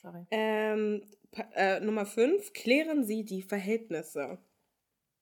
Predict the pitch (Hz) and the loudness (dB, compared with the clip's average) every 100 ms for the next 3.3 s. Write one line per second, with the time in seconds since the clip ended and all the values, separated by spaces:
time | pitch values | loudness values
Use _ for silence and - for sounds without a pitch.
0 | _ - - - - 175 175 - 208 190 | _ -20 -20 -10 0 0 0 -2 0 2
1 | 175 - - 196 196 196 214 - 311 294 | 2 0 -8 0 2 4 2 0 -2 -4
2 | - 285 277 269 269 277 285 262 254 247 | 2 2 2 -2 -4 -6 -2 -2 0 0
3 | 269 277 285 | 0 -2 -4